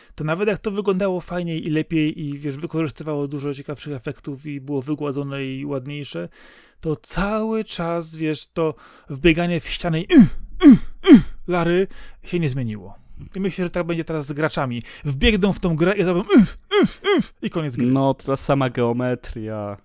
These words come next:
Speaker 2: Ach, to będzie naprawdę traumatyczne przeżycie.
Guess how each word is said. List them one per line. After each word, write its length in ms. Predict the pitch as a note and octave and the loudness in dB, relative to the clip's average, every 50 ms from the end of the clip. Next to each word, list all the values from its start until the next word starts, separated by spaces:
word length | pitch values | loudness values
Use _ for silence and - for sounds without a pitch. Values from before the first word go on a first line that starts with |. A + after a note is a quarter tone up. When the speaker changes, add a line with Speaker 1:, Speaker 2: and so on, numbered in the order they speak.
| _ - - - | _ -20 -16 -14
Speaker 2:
Ach, 440 | - G2 F2 - - - - _ _ _ _ _ _ _ _ _ _ _ - - - - | -12 -12 -12 -14 -16 -20 -20 _ _ _ _ _ _ _ _ _ _ _ -20 -20 -20 -8
to 140 | - C3+ A2+ | -6 -6 -4
będzie 420 | B2 B2 A#2+ A2+ - A#2+ A2+ A2 A2 | -2 -2 -2 -2 -2 -2 -2 -2 -2
naprawdę 480 | A2+ A2 - - B2 A2 G#2+ A2 G#2 | -4 -6 -4 -4 -4 -4 -4 -6 -8
traumatyczne 720 | - - A#2 G#2+ A2 A2 G#2 - - A#2 - - A2 G2+ G2+ | -6 -6 -6 -6 -4 -6 -6 -6 -8 -10 -10 -10 -12 -12 -12
przeżycie. 640 | - - G#2+ F2+ G#2 G2+ F#2+ - - A2+ A2 A2+ | -12 -12 -12 -10 -10 -12 -10 -10 -8 -8 -8 -8